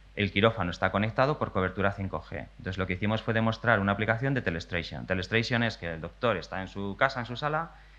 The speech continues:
y está indicando sobre una pantalla con un marcador los puntos, a la vez que habla, que él considera que son, que hay que tener en cuenta en la operación, porque lo está viendo con una cámara.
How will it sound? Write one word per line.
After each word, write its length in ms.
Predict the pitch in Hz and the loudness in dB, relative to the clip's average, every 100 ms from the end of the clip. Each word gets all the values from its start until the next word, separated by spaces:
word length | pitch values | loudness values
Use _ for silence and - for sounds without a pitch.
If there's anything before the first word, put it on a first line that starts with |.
| - | -4
y 80 | 107 | -4
está 360 | 101 120 107 113 | 4 6 6 6
indicando 580 | 120 120 117 135 104 | 2 2 4 4 4
sobre 200 | 95 95 | 2 0
una 160 | 113 113 | 2 4
pantalla 460 | 110 113 143 143 143 | 2 2 2 2 0
con 120 | 95 | 0
un 100 | 107 | 2
marcador 480 | 117 120 127 151 - - - - | 2 2 0 -2 -6 -16 -10 0
los 200 | 98 - | 0 2
puntos, 520 | 139 147 151 175 - | 2 4 2 0 2
a 40 | |
la 80 | 95 | 6
vez 140 | 107 113 | 6 6
que 140 | 127 | 4
habla, 440 | 131 139 156 165 - | 6 4 0 -2 0
que 60 | |
él 100 | 104 | 2
considera 500 | 107 113 117 120 131 | 2 0 0 2 2
que 100 | 101 | 0
son, 320 | 92 104 104 101 | -2 -2 0 2
que 80 | |
hay 40 | 98 | 2
que 80 | 104 | 2
tener 200 | 113 110 | 2 2
en 100 | 113 | 2
cuenta 480 | 131 135 143 147 - | 0 2 2 0 -2
en 120 | 95 | 0
la 80 | 90 | 0
operación, 520 | 101 101 - 95 - - - | 0 -2 0 -2 -2 -10 -8
porque 220 | 95 92 | -2 2
lo 60 | 98 | 2
está 180 | - 107 | 2 2
viendo 220 | 110 113 | 2 2
con 80 | 104 | 0
una 180 | 87 82 | 0 -2
cámara. 300 | 76 53 | -6 -8